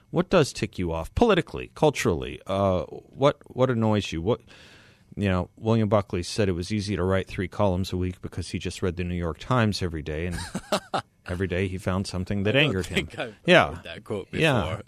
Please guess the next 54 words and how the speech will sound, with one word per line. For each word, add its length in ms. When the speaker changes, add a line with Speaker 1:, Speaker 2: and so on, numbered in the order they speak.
Speaker 2:
Yeah. 120
Speaker 1:
Yeah, 220
yeah, 200
yeah. 360
Speaker 2:
I 40
like 140
Speaker 1:
What, 140
Speaker 2:
that. 160
Speaker 1:
what, 160
what 180
angers 380
you 140
in 80
our 100
politics? 720
What, 160
what 260
angers 460
you? 260
What 140
do 80
you 100
think 360
about? 320
What 80
do 80
you 80
think's 260
important? 760
What 160
kind 480
of 400
conservative? 760
It's, 400
it's 280
not 220
breaking 320
a 60
secret 380
that 160
you 100
are 160
one. 240
What 120
kind 220
of 120
a 20
conservative 680
do 100
you 80
think 240
of 100
yourself 500
as? 460